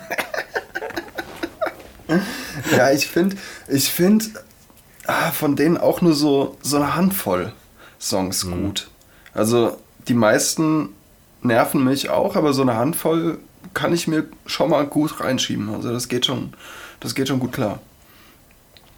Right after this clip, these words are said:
Speaker 1: Ähm,
Speaker 2: So wie
Speaker 1: ja, aber
Speaker 2: Gummibärchen.
Speaker 1: So wie Gummibärchen, genau. Na, bei mir ist es Chips, ey. Wenn ich zu viel Chips esse, da ist irgendwann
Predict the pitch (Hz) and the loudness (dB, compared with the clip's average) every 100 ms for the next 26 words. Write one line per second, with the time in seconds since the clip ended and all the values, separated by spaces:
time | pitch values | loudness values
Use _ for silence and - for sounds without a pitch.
0 | - 113 107 104 - 98 90 104 101 82 | -6 2 4 4 4 4 6 6 6 4
1 | 87 90 95 - - - _ - 156 180 | 2 0 -6 -12 -20 -20 _ -4 2 2
2 | - - - - - - 73 - 120 82 | 2 0 -4 -8 -14 -12 -12 -12 -8 -4
3 | 92 113 113 123 110 - - - - - | -2 0 0 0 -2 -2 -4 -4 -6 -8
4 | - 90 101 - 117 123 120 156 - 101 | -12 -10 -8 -6 -2 -2 -2 -2 -2 -2
5 | 110 - - 101 98 98 87 107 113 117 | -2 -4 -8 -8 -4 -4 -2 -4 -2 -2
6 | 113 117 | -2 -4